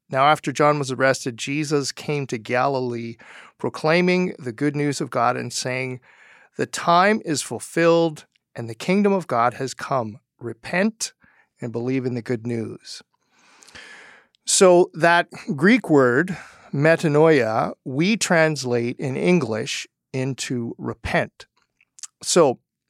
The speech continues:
we, we're familiar with this verse, verse. We're familiar that Jesus begins his, his proclamation of the gospel with the word repent. The kingdom of God is near.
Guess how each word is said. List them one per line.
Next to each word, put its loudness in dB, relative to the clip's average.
we, 0
we're -4
familiar 6
with 4
this 0
verse, -4
verse. 0
We're 4
familiar 2
that -2
Jesus -4
begins -2
his, -2
his -6
proclamation -2
of -4
the -6
gospel -2
with -6
the -4
word -2
repent. -8
The -12
kingdom -6
of -10
God 0
is -10
near. 4